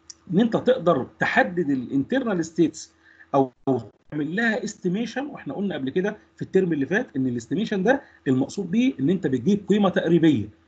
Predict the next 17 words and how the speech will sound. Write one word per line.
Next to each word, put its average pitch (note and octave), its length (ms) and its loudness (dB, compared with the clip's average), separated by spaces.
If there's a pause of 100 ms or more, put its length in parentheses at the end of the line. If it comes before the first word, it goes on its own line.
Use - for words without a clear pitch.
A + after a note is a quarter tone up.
(100)
للستيتس C3+ 500 2
اللي D#3 120 0
موجوده C#3+ 340 2
عندك. A#2+ 280 4 (360)
في، D#4+ 200 2
في F3+ 60 -6
بعض A#3 260 0
الاحيان F#3+ 540 0 (260)
ساعات D3 340 4
بيبقى F#3 420 0
السيستم، - 680 -4 (120)
آه، - 20 -6
آه، - 840 -6 (220)
الستيتس C3+ 520 0
اللي F3+ 100 6
موجوده E3 340 2
فيه A3+ 260 4